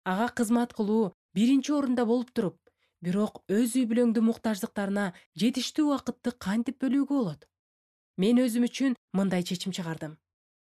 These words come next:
Таптакыр убакыт тартыш болуп калганда жана мен же бул, же тигил деген тандоодо туруп калсам, Кудай биринчи орунда болот, үй бүлөм экинчи орунда болот деп чечтим. Мен жан дүйнөмдө чогулган суроолордун баарын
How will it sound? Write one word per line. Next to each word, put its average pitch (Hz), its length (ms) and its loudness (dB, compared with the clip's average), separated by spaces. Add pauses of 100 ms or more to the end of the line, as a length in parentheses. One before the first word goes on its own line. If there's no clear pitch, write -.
(140)
Таптакыр 269 720 -2
убакыт 226 480 -2
тартыш 226 400 -2
болуп 247 240 0
калганда 160 460 -6 (500)
жана 208 240 0
мен 226 240 2 (240)
же 240 220 2
бул, 254 380 0 (140)
же 208 180 0
тигил 240 340 2
деген 254 260 0
тандоодо 220 440 0
туруп 269 280 -4
калсам, 170 400 -6 (420)
Кудай 240 360 0
биринчи 254 360 0
орунда 175 260 -4
болот, 156 320 -8 (260)
үй 285 240 6
бүлөм 226 480 2
экинчи 202 640 0
орунда 170 340 -4
болот 165 240 -2
деп - 140 -6
чечтим. 165 420 -8 (920)
Мен 277 260 4
жан 277 240 2
дүйнөмдө 269 420 2
чогулган 226 440 0
суроолордун 202 640 0
баарын 202 420 -2